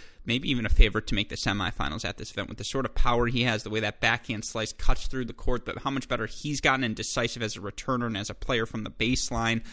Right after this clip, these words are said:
The all-court game as well, his ability to move forward. Really, really nice performance from him.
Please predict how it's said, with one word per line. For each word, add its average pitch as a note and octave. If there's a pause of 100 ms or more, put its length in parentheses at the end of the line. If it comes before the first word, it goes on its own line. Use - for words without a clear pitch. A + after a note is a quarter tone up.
(220)
The A#2+
all-court B2+
game A2+
as G2+
well, A#2+
his G#2+
ability G#2+
to G2+
move G2
forward. A2+ (320)
Really, G3+
really E3
nice C3+
performance B2
from G#2+
him. B2